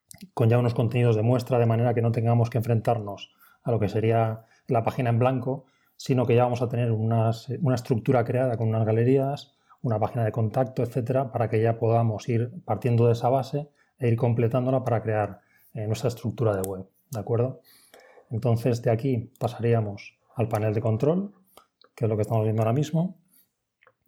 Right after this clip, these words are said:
y aquí ya podemos empezar un poco a trabajar con la web. Vamos a empezar por el principio, que sería la portada.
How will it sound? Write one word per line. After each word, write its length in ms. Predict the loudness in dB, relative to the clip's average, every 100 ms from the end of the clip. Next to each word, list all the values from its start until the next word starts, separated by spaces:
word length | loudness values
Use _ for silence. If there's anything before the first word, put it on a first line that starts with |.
| -20 _ _ _ _ 0
y 100 | 2
aquí 140 | 4
ya 100 | 2
podemos 280 | 2 2 2
empezar 240 | 0 0
un 80 | 0
poco 120 | 2
a 40 | 0
trabajar 300 | -2 -4 -6
con 120 | -6
la 80 | -6
web. 240 | -6 -8 -10 -20 _ -4
Vamos 200 | -2 0
a 40 |
empezar 500 | 0 0 0 -2 -8 _ _ _
por 140 | -2 0
el 80 | 2
principio, 400 | 0 0 0 0
que 80 |
sería 420 | 0 0 2 0 -6 _ _ _ _
la 160 | -2 0
portada. 500 | -2 -2 -4 -6